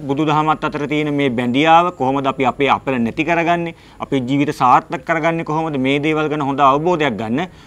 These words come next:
වීඩියෝ එක ස්කිප් කරන්න නැතුව දිගටම බලන්න කියන එක මම ඔයගොල්ලන්ගේ බොහොම ආදරෙන් ඉල්ලලා හිටිනවා.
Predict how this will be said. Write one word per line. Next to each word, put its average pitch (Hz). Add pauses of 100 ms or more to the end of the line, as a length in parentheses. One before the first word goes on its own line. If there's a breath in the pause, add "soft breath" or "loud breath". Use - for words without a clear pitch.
(140 loud breath)
වීඩියෝ 165
එක 147
ස්කිප් -
කරන්න 156
නැතුව 151
දිගටම 147
බලන්න 127
කියන 123
එක 127
මම 131
ඔයගොල්ලන්ගේ 120
බොහොම 139
ආදරෙන් 143
ඉල්ලලා 120
හිටිනවා. 139